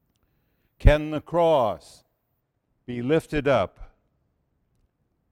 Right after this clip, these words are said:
over all of our suffering?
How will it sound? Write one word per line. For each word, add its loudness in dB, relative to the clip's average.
over 0
all 0
of -8
our 0
suffering? -4